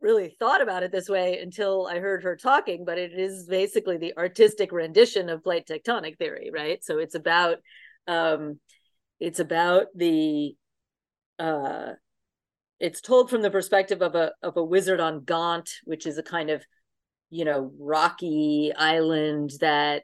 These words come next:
has a Gauntish magic, which is rocky. And, you know, uh, those of John, you'll know, and other people maybe that, like, I'm totally obsessed with rocks and, and their kind of unknowability, as well as the k-,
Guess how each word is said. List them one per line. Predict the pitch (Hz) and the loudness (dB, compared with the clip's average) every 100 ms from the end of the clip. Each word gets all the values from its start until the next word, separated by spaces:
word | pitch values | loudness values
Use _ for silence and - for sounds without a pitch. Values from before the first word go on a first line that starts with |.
| - | -6
has | 160 151 151 | -2 -2 -2
a | |
Gauntish | 151 151 151 156 156 165 151 - | -6 -4 -4 -4 0 0 0 -4
magic, | 156 156 156 160 151 - | 0 0 2 0 -2 -4
which | 151 - | -6 -2
is | 151 143 - | -2 -2 -2
rocky. | 160 156 - 156 151 147 147 | 0 0 -2 -2 0 0 -2
And, | 147 147 143 - | -4 -6 -6 -8
you | 180 | -6
know, | 156 139 - | -4 -4 -6
uh, | 151 - _ - | -10 -10 _ -20
those | 165 170 147 147 | -4 -2 0 -4
of | - _ _ _ | -8 _ _ _
John, | 165 151 151 151 | 0 2 2 2
you'll | 151 | 0
know, | 151 151 151 | 2 4 4
and | 143 147 | 2 -2
other | 147 143 | -4 -4
people | - 151 143 143 | -4 -6 -4 -2
maybe | 147 143 147 | -2 0 0
that, | 147 143 - | 0 -2 -4
like, | 143 139 - - - - _ - | -2 -2 -8 -20 -20 -20 _ -6
I'm | 139 139 | -4 -4
totally | 147 147 135 143 139 - - | 0 0 2 0 -2 -6 -8
obsessed | 151 - 151 - | -8 -2 -4 -4
with | 151 196 | -8 0
rocks | 214 185 - 180 | 2 0 -2 -4
and, | 151 - | -4 -6
and | 165 156 | -6 2
their | 151 147 - - | 2 2 0 -6
kind | 156 147 | -6 -4
of | 147 170 | -6 -6
unknowability, | 151 147 147 147 143 143 139 139 139 - | -2 0 -2 -2 -2 -2 -4 -4 -4 -4
as | 147 | -4
well | 143 139 | -4 -2
as | 139 127 | -4 -4
the | 147 135 | -4 -4
k-, | - | -6